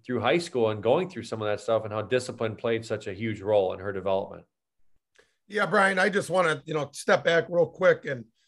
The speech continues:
Speaker 2: and just thank our guests for being honest. Sometimes I think, you know, when we start to sharpening the edge, and we've had so many great guests that I really wanna thank them.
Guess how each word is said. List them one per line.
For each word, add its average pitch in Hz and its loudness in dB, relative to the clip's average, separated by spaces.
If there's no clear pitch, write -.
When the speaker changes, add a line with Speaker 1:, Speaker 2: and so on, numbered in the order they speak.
Speaker 2:
and 147 -2
just 151 -4
thank 190 4
our 156 6
guests 160 4
for 160 -6
being 147 -2
honest. 147 0
Sometimes 143 0
I 143 -2
think, 147 0
you 147 -6
know, 147 -2
when 143 -4
we 127 -8
start 151 -2
to 135 -10
sharpening 147 -2
the 139 -2
edge, 147 0
and 117 -10
we've 143 -4
had 147 2
so 220 4
many 165 2
great 147 0
guests 151 0
that 135 -8
I 139 -2
really 147 0
wanna 143 0
thank 147 -2
them. 147 0